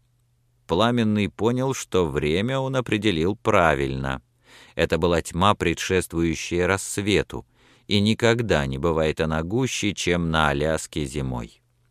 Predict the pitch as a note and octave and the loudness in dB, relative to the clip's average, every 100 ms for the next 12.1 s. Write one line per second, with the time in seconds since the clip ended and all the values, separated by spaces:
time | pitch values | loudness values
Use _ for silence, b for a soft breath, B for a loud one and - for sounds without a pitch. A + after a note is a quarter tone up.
0 | b b b b b b b _ - C#2+ | b b b b b b b _ -8 -2
1 | G#2 F3 C#3 D3+ D3+ D3 B2+ G2+ F2 G#2 | 2 2 4 2 2 2 2 4 4 2
2 | B2 G#2+ - F2 E2 - D2+ F2 G#2 - | 0 -2 -4 -2 -4 -2 0 2 0 -2
3 | - D#2 D2 F2 D#2+ D2 - - B1 B1+ | -2 0 0 -2 -2 -6 -6 -8 -6 -6
4 | B1 - _ b b b - G#2+ G#2+ E3 | -6 -10 _ b b b -6 -4 2 2
5 | G#2+ C#2+ C2 C2 C2 C2+ B1+ D#2+ G#2+ A2 | 2 0 -2 -4 -4 -6 -4 -2 -2 -2
6 | G#2+ G#2 - b b b b - A#2 C3 | -6 -8 -10 b b b b 4 4 6
7 | E3+ F#3 - E3 D3+ E3 D#3 - C#3 A2+ | 4 2 2 2 4 2 0 -2 -2 2
8 | G#2+ E2+ G#2+ D3 D3 C3 G#2+ G2 F#2+ D#2 | 2 2 2 2 0 0 0 2 0 -2
9 | E2+ F2 D2 A#2 G2+ - E2 G#2 - G2+ | -2 -2 0 0 -2 -4 -4 -4 -4 -2
10 | F#2+ E2+ - D2+ D2+ E2+ A2+ A2+ A2 - | 0 0 0 -4 0 2 2 2 -2 -4
11 | G#2 - F2+ - C#2 C2 D2 D#2+ C2+ A#1 | -8 -4 -6 -4 -4 -2 -2 -2 -2 -4
12 | G#1+ | -12